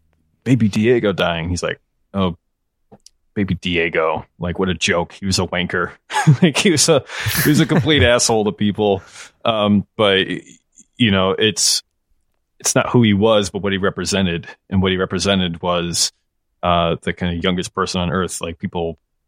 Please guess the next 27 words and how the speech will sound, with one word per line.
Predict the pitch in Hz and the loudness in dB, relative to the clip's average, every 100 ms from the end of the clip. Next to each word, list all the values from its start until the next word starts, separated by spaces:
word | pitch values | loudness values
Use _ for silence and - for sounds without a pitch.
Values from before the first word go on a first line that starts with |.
| _ - | _ -6
calling | 120 113 104 | -2 2 2
him | 101 | 2
baby | 101 95 | 0 -2
Diego, | 87 95 95 90 | -2 0 0 0
even | 90 90 87 | -4 -2 -2
though | 90 | -2
he's, | 87 85 | -2 -4
like, | 85 - | -6 -8
over | 92 67 | -8 -8
eighteen. | 87 80 - 90 85 85 - _ _ _ _ | -8 -8 -2 0 0 -4 -8 _ _ _ _
It's | - - | -6 -2
like, | 87 - - - _ _ _ _ _ _ _ _ _ | 0 -2 -10 -20 _ _ _ _ _ _ _ _ _
well, | 90 113 - 104 | 0 0 -2 -8
that's | 104 107 - - | -2 -2 -2 -2
what | 110 117 | -2 -2
humanity | 117 104 104 107 107 101 | -2 0 0 -2 -4 0
has | 104 107 - | 0 -2 -4
to | - | -2
hold | 120 104 | 0 2
on | 117 117 | 2 2
to. | - 92 87 85 - - | 0 -4 -4 -8 -12 -4
And | 95 87 | -2 -2
it's | 95 | -2
kind | - 143 151 | -2 0 0
of | |
pathetic. | 156 - 170 127 - - - _ _ _ _ _ _ _ _ _ - _ | 0 2 2 2 -2 -10 -14 _ _ _ _ _ _ _ _ _ -20 _
And | 113 110 107 101 | 0 4 4 2